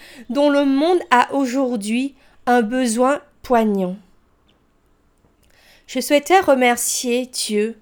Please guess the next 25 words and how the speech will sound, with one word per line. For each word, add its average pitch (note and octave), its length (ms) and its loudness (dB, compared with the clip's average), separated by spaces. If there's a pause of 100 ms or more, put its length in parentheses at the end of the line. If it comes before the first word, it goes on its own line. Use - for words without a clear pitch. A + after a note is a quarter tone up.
(120)
pour B3+ 140 0
notre B3+ 300 0
famille. G#3+ 600 -2 (560)
Merci C4+ 380 0
pour D4 260 0
le B3+ 160 -2
don A3+ 480 -4
de B3+ 120 -4
notre B3 280 -2
petite C4 460 -6
fille. G#3+ 440 -12 (520)
Elle B3+ 180 4
a C4+ 80 8
six E4 380 2
mois A3 400 -2 (180)
et A#3 120 0
mon A#3 160 0
mari C#4+ 360 -2
et B3+ 60 2
moi-même A#3 540 0
sommes C4 240 0 (140)
comblés D#4 480 0
de C4 120 -10
sa G#3 240 -4
grâce. - 640 -16